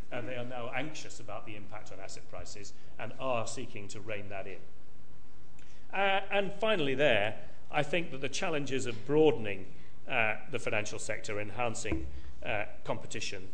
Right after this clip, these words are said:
do, uh, remain and have not been completely, uh, addressed.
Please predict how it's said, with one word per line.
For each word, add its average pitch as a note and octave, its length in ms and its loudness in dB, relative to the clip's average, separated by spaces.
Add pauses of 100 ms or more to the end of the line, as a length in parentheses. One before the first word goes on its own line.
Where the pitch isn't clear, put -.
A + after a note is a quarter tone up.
(460)
do, C3+ 360 2 (360)
uh, A#2 200 0
remain A2 360 0 (180)
and A#2+ 140 0
have B2+ 200 2
not C#3 300 2
been G2+ 240 0 (300)
completely, G#2 640 -2 (460)
uh, G2 200 -2 (120)
addressed. A#2 560 -2